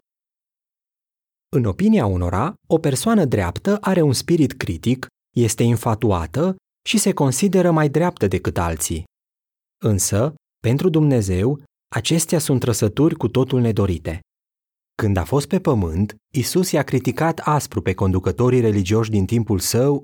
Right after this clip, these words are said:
deoarece își fixaseră propriile standarde de dreptate. O persoană cu adevărat dreaptă nu crede niciodată că le este superioară altora. Paragraful cinci.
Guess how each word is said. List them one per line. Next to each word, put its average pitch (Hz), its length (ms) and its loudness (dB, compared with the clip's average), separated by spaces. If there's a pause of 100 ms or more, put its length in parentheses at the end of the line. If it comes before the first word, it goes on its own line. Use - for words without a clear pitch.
(140)
deoarece 156 520 2
își 165 200 0
fixaseră 160 680 0
propriile 165 560 0
standarde 110 580 0
de 107 100 0
dreptate. 107 640 -2 (800)
O 131 100 2
persoană 117 460 0
cu - 120 -2
adevărat 92 540 0
dreaptă 120 640 -2 (240)
nu 170 160 2
crede 175 280 2
niciodată 170 640 2
că 101 140 -2
le 95 80 2
este 90 220 0
superioară 95 560 0
altora. 87 600 -4 (1500)
Paragraful 151 600 0
cinci. 87 440 -2